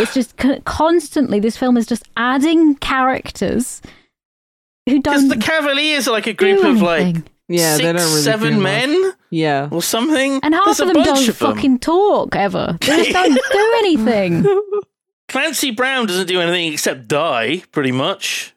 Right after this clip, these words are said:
Speaker 2: Um, Clancy Brown is in this film as well.
Speaker 1: Wow.
Speaker 2: Um, my God.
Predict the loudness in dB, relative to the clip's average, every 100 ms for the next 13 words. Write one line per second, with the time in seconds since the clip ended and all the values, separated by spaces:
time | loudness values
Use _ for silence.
0 | _ -6 -2 -2 -2 -4 -8 -14 _ _
1 | _ -6 -4 -6 -4 -4 -2 -2 -4 -6
2 | -8 -8 -6 -6 -8 -8 -6 -6 -6 -6
3 | -2 -2 -2 -6 -8 _ _ _ _ _
4 | _ _ -8 -4 -4 -4 -6 -10 -16 _
5 | _ _ _ _ _ _ _ _ _ _
6 | _ _ _ _ -6 -4 -2 -2 -2 -6